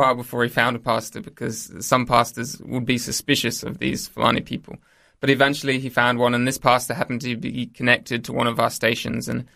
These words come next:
and he ended up coming to where we're headquartered in Jos, and he did a year's discipleship. Um, and so he, he came under some of the, the training of the college, and,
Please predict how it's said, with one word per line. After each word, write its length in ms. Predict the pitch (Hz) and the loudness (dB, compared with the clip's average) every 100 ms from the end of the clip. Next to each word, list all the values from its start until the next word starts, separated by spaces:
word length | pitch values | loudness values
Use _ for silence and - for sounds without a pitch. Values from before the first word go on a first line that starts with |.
| - _ _ | -20 _ _
and 140 | - 131 | 0 4
he 120 | 143 | 4
ended 180 | 156 151 | 4 4
up 160 | 139 - | 2 2
coming 300 | 139 135 131 | -2 -2 -2
to 380 | - 123 117 107 | 2 4 4 4
where 200 | 123 120 | 4 4
we're 140 | 117 | 4
headquartered 640 | 127 123 - 123 120 117 110 | 4 2 0 -2 0 0 0
in 280 | 113 113 110 | -2 -2 4
Jos, 380 | 131 117 - - | 6 6 2 -2
and 400 | 123 120 113 - - | 2 2 0 -6 -6
he 140 | 139 | 2
did 140 | 147 143 | 4 6
a 40 | |
year's 380 | 131 135 131 123 | 6 4 4 0
discipleship. 680 | 123 - 135 135 123 - - _ _ _ _ _ | -2 2 2 2 -8 -10 -12 _ _ _ _ _
Um, 380 | - 113 113 117 - _ _ _ _ _ - | 2 4 4 -2 -12 _ _ _ _ _ 0
and 240 | 127 120 | 4 4
so 480 | 117 143 131 127 127 - | 8 8 8 6 2 -4
he, 340 | - 147 143 135 | -4 2 4 6
he 160 | 147 | 4
came 320 | 139 - 151 147 | 4 4 8 8
under 320 | 135 131 127 | 8 8 6
some 260 | 123 139 | 4 2
of 120 | 127 120 | 2 2
the, 280 | 123 117 117 | 4 4 2
the 100 | 120 | -2
training 380 | - 127 127 120 | 2 2 2 -2
of 100 | 113 | -6
the 60 | |
college, 360 | 110 120 117 113 | -6 -2 -2 -2
and, 220 | 123 151 | -4 -6